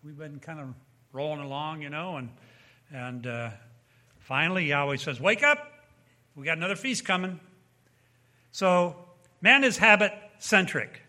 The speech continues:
Whatever he's grown accustomed to, he sticks with. And it's hard to break him loose of that. It's really hard once it sticks. His tradition become, absorbs into his D N A, and he defends it to the death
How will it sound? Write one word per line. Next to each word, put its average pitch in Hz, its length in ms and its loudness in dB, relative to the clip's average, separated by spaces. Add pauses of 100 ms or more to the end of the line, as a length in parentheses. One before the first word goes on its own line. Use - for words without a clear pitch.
(460)
Whatever 240 340 0
he's 180 120 0
grown 214 220 0
accustomed 202 500 0
to, 208 160 -6
he 180 100 -6
sticks - 540 -6
with. 113 460 -18 (540)
And 165 100 -8
it's 156 120 -8
hard 214 320 -10
to 160 80 -10
break 180 440 -6
him 185 200 -8
loose 185 280 -10
of 120 80 -16
that. - 300 -20 (760)
It's - 160 -20
really 196 340 2
hard 160 400 2
once 139 240 -6
it 135 100 -10
sticks. - 840 -8 (300)
His 151 180 -12
tradition 190 540 0
become, 156 380 -4
absorbs 143 540 -4
into 147 240 -10
his 117 140 -14
D 160 220 -6
N 139 120 -6
A, 220 340 0 (600)
and 143 260 -4
he 139 160 -10
defends 185 600 2
it - 140 -6
to 202 80 -6
the 180 120 -10
death 170 400 -8